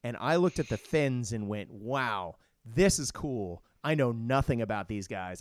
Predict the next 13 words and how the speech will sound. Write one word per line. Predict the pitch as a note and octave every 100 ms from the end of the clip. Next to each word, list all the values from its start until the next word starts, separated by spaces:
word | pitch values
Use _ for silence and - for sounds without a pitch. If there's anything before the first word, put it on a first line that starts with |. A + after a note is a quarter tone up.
| -
I | D3
didn't | E3 C3+
even | A2+ G#2+
know | G#2+
the | G2+
Winter | F#2 A#2+ B2+
War | A2 G#2 G2
existed." | F2 F2 A2 - G#2+ G#2 F#2+ - _ _ _ -
Uh, | G2 F2+
don't | A2 G#2
shoot | G#2+ E2
me. | E2 _ _ -
So | - D#3+ C#3+ C3 B2